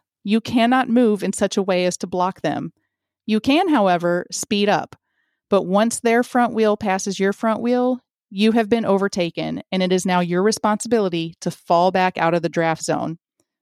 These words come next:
Once you are outside of the draft zone,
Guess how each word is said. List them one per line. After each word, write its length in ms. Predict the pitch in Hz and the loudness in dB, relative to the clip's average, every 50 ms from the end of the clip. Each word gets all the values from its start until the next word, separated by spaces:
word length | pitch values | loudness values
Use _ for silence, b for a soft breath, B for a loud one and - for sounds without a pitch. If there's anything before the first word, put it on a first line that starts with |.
| _ _ _ _ _ _ _ _ _ _ _ _ _ - | _ _ _ _ _ _ _ _ _ _ _ _ _ -4
Once 420 | 185 190 202 214 233 240 - - | 0 0 2 2 2 0 0 2
you 100 | 240 226 | 2 2
are 160 | 214 214 - - | 2 2 2 2
outside 440 | 185 185 - - - 226 214 226 | 0 0 0 0 0 0 2 2
of 60 | 247 233 | 0 0
the 80 | 240 | 0
draft 300 | 220 247 233 226 233 226 | 0 2 2 2 0 0
zone, 440 | - 254 247 247 247 254 254 254 254 | -2 0 0 2 2 0 0 -2 -4